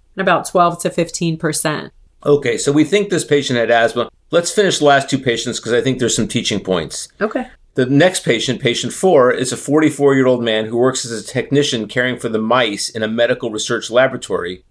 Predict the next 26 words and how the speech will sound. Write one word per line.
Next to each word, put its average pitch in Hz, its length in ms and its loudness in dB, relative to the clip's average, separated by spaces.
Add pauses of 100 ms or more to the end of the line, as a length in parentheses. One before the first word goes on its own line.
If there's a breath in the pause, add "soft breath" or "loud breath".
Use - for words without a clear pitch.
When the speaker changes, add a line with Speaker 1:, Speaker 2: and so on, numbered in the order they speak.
(100)
Speaker 2:
and 107 100 -2
he 131 140 2
complains 135 440 0
of 101 140 -6
wheezing, 151 720 2
shortness 131 460 2
of 131 120 2
breath, 123 400 4
and 110 180 -8
cough 127 500 2 (240)
that 123 100 4
are 131 80 2
most 147 340 4
severe 131 380 4
at 107 140 0
the 113 80 -2
end 113 140 0
of 107 80 -2
the 107 80 2
week. 110 320 -4 (360)
Speaker 1:
All 214 80 2
right, 190 220 -2
so 208 240 2
this 247 400 -2
history 254 280 0
is 208 120 -2